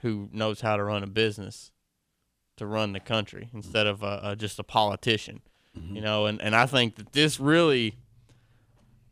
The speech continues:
Speaker 1: really boils it
Speaker 2: We
Speaker 1: down.
Speaker 2: also got a guy that knows how to run his mouth.
Speaker 1: Well, yeah,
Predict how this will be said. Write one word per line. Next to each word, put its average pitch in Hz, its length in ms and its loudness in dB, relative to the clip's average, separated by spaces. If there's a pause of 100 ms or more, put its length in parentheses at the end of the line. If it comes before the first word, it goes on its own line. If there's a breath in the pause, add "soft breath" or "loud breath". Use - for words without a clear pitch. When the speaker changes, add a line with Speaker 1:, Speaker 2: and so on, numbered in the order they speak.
(580)
Speaker 1:
really 180 340 2
boils 151 440 2
it 107 140 -2
Speaker 2:
We 113 80 0
Speaker 1:
down. 139 120 2
Speaker 2:
also 139 280 2
got 123 240 0
a 113 60 -2
guy 123 220 0
that 113 80 0
knows 113 240 0
how 117 120 0
to 113 60 0
run 120 200 0
his 92 180 -6
mouth. 113 480 -10 (180)
Speaker 1:
Well, 139 260 4
yeah, 95 260 4